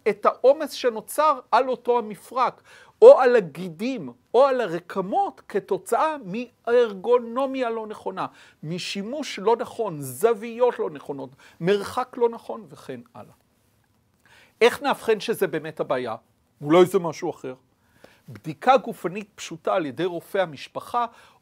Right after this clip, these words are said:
או אם מדובר במחלות מפרקים וכאבי מפרקים על ידי ראומטולוג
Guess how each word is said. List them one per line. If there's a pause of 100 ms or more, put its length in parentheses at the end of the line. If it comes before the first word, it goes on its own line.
או
אם
מדובר (100)
במחלות
מפרקים
וכאבי
מפרקים
על
ידי
ראומטולוג